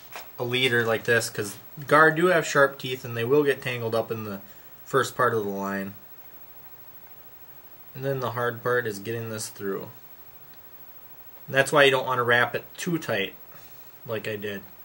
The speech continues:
Took a little bit more work than I was expecting it to. Um, doesn't always work out quite the way you want it to, but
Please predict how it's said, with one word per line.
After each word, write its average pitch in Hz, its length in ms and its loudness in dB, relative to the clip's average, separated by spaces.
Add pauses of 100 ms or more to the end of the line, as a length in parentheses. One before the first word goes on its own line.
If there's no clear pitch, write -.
(1300)
Took - 180 -4
a 135 40 -2
little 135 240 0
bit 123 160 -2
more 113 240 -2
work 107 220 0
than 110 120 -6
I 104 80 -2
was 101 120 -6
expecting 98 520 -10
it - 140 -12
to. 95 240 -12 (500)
Um, 95 440 -10
doesn't 139 260 2
always 117 380 0
work 113 280 -4
out 110 240 -2
quite 156 320 -2
the 143 80 -4
way 123 140 -2
you 120 100 -4
want 113 220 0
it 107 120 -8
to, 104 180 -8
but 95 200 -8